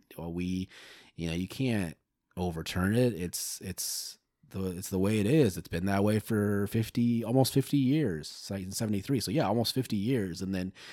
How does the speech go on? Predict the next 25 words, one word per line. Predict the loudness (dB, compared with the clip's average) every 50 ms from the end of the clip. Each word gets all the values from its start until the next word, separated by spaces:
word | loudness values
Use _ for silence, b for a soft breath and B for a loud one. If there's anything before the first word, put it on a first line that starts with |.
| B B B B B 0
um, | 2 4 4 4 2 0 -2 -4 -4 -6 -8 -10 -12 _ _ _ _ _ _ _ _ _ -14 -6 0
<laughs> | 2 2 2 2 0 -2 -2 -2 -6
and | -8 -8 -6 -4
then | -4 -2 -2 -2 -4 -6 -8 B B B B B B B B B
they | 0 2 4 6
all | 8 10 10 10 10 8 6
voted | 4 4 4 4 4 2 0 0
to, | 0 0 0 0 0 -2
to | -6 -8 -8 -6
overturn | -4 -4 -2 -2 -4 -4 -4 -4 -4 -4
it. | -4 -6 -8 -8
And | -2 0 0
it's | 0 0 2 2
become | 2 2 2 0 0 2 2
so, | 2 2 2 4 6 8 8 10 10 10 8 8 6 4 2 -2 B B B B B B B B B B B B B B 4
everything | 8 8 8 10 8 8
has | 6 4
kinda | 2 -2 -2 -4 -4 -4 -6
become | -8 -8 -2 0 0 0 0
so, | 0 0 2 2 4 4 2 2 0 -4 -6 -8 -14 _ -12
so | -8 -4 -4 -2
politicized, | -2 -2 -2 -2 -2 -2 -4 -4 -6 -6 -8 -8 -12 -14 -16 -18 -14 -8
as | -6 -6 -6 -6 -4
where, | -2 -2 0 0 0 -2
like, | -2 -2 -4 -6 -8